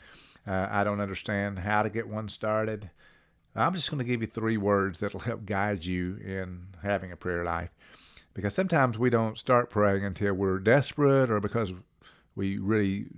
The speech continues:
all of a sudden wanna pray, whether by desperation or we have a spiritual moment and say, "I really need to pray." Um, but basically, prayer is spending time with God that you're not spending with anybody else.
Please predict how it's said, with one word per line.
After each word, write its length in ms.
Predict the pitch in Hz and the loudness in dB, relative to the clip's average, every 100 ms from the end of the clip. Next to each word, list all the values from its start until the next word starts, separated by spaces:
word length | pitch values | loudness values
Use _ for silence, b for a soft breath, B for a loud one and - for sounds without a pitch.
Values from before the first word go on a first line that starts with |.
| - | -8
all 120 | 101 104 | 0 0
of 60 | |
a 60 | 104 | 2
sudden 300 | 123 98 98 | 0 0 -2
wanna 340 | 98 120 127 | 0 2 2
pray, 480 | 101 92 82 80 90 | 0 -2 -2 -2 -4
whether 300 | 85 101 98 | -2 0 0
by 140 | 95 | 0
desperation 720 | 95 98 - 98 95 98 - 95 | 0 -2 -2 -4 -2 -2 -4 -4
or 140 | 92 | -4
we 140 | 90 | -2
have 220 | 92 98 90 | -2 -2 -2
a 60 | |
spiritual 460 | - 110 117 - 101 | -4 -2 -2 -2 -6
moment 420 | 90 87 95 110 B B B B | -4 -6 -8 -12 B B B B
and 100 | 85 | -8
say, 220 | - 95 | -2 0
"I 40 | |
really 200 | 92 98 | 0 -2
need 160 | 90 101 | -4 -6
to 80 | 104 | -6
pray." 360 | 85 82 85 - B B B B B B | -6 -4 -6 -12 B B B B B B
Um, 420 | 101 101 101 104 - | -2 0 0 -4 -2
but 360 | 113 131 127 | 6 6 6
basically, 460 | 135 190 202 190 175 | 0 0 2 0 -2
prayer 320 | - 151 143 | 0 4 4
is 60 | 113 | 2
spending 340 | - 120 147 | 2 0 0
time 220 | 127 120 | -2 -2
with 160 | 151 - | -4 0
God 400 | 104 95 101 123 _ _ - | 4 4 2 -4 _ _ -10
that 160 | 98 | -8
you're 80 | 107 | -4
not 140 | 101 104 | -6 -6
spending 380 | - 107 104 | -6 -4 -4
with 120 | 95 92 | -6 -6
anybody 400 | 95 95 98 92 | -6 -6 -6 -6
else. 300 | 90 - | -6 -10